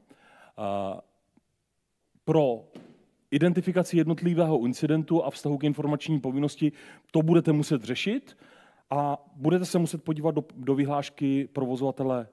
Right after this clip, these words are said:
nižších povinností, protože v té vyhlášce provozovatele vyšších povinností to tam není. Je to takový, že se budu snažit dohledávat, co to vlastně znamená, a z mého pohledu bych tohle měl mít v té prám-,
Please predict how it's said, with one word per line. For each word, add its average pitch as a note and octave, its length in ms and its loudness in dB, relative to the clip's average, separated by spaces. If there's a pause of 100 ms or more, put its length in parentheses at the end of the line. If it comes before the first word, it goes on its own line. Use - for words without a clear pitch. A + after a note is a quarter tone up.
(160)
nižších A#2+ 360 -4
povinností, D3+ 460 -4
protože C3+ 340 -4
v - 40 -6
té C3 140 0
vyhlášce B2+ 500 -4
provozovatele A#2+ 580 -4
vyšších A#2 240 -8
povinností G#2+ 440 -8
to G#2+ 120 -10
tam G2+ 180 -6
není. F#2 240 -8 (1080)
Je A#2+ 60 -10
to D3+ 120 -2
takový, E3 320 0
že E3+ 360 2 (880)
se - 200 -2
budu D#3+ 200 0
snažit D#3 280 -2
dohledávat, D3 680 0
co C#3 140 -8
to D3 120 -2
vlastně C#3+ 560 0
znamená, A#2+ 760 -2 (880)
a C3 80 -8
z A#2+ 60 -8
mého C#3+ 220 0
pohledu C3+ 300 -2
bych C#3 140 -4
tohle C3 200 -4
měl B2+ 200 2
mít B2+ 180 -2
v - 60 -20
té B2+ 120 0
prám-, B2+ 340 -4